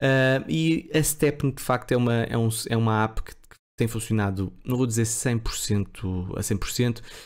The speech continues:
porque tem alguns problemas de congestionamento da rede às vezes, mas funciona bem. Ah, e funciona bem principalmente pelo retorno financeiro que está a dar. Portanto, e aquilo que vocês vão ver neste momento é algo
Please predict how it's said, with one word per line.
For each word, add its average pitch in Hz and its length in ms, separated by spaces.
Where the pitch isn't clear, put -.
porque - 140
tem 117 80
alguns 107 300
problemas 107 320
de - 80
congestionamento 104 480
da 117 100
rede 117 260
às 107 140
vezes, 120 260
mas 202 80
funciona 117 380
bem. 90 180
Ah, 110 320
e 131 240
funciona 123 320
bem 131 120
principalmente 120 380
pelo 117 140
retorno 113 280
financeiro 107 360
que - 40
está 95 140
a 90 40
dar. - 160
Portanto, 220 260
e 208 60
aquilo 208 200
que - 80
vocês 180 260
vão 147 140
ver 104 200
neste 120 260
momento 104 320
é 120 280
algo 117 640